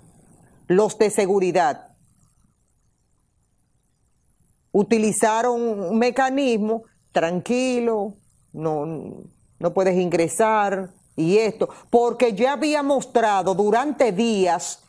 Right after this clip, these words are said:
un comportamiento inadecuado de escándalos en su lugar de trabajo en el call center. Un compañero de trabajo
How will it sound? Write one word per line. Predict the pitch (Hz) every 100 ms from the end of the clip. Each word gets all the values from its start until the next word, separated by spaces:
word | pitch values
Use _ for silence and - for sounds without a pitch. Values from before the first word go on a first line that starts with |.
| _
un | - 254 269
comportamiento | 302 247 262 254 - 240 214 226 233 214 226
inadecuado | 247 277 269 277 247 185 208 208 185 151 151 147
de | 151
escándalos | 220 214 - 226 220 175 147 143 139 - - _ _ _ _ _
en | 262 247
su | 262 254
lugar | 233 214 208
de | 233
trabajo | 254 262 277 269 208 190
en | 180
el | 175
call | 180 165
center. | 180 147 123 135 123 - _ _ _ _ _ _ _ _ _ _ _ _ _ _ _ _ _ _ _ _ _ _ _ _ _ _ _ _ _ _ _ _ _ _ _ _ - - _ _ _ _ _ _ _
Un | - 311 370
compañero | 359 349 294 254 254 269 247
de | 247
trabajo | 254 240 175 147 135 147 143